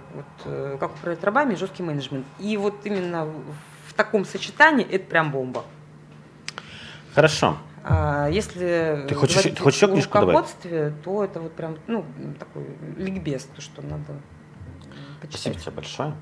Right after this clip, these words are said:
Speaker 2: У меня просто уже, знаешь, там началась работа, потому что ты сказала. Ну что, уважаемые зрители, уважаемые слушатели, мы с Валентиной закончили. Получилось всё очень увлекательно.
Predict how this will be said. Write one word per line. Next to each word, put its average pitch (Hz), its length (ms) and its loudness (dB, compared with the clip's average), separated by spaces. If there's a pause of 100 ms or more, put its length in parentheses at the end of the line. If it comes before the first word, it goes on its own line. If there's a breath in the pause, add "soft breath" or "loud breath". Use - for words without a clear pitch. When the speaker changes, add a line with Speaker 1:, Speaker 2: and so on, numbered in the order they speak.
(260)
Speaker 2:
У - 40 -10
меня 90 80 -6
просто - 240 -10
уже, 82 80 -6
знаешь, 85 160 -6
там - 180 -10
началась - 360 -8
работа, 85 320 0
потому 82 260 -8
что - 140 -16
ты - 60 -14
сказала. 76 400 -8 (640 loud breath)
Ну - 80 4
что, 190 220 8
уважаемые 139 440 10
зрители, 160 400 4
уважаемые 117 440 6
слушатели, 175 520 2
мы 147 260 6
с 151 120 4
Валентиной 113 440 2
закончили. 101 500 -2
Получилось 117 460 0
всё 131 120 2
очень 98 240 -2
увлекательно. 92 680 -2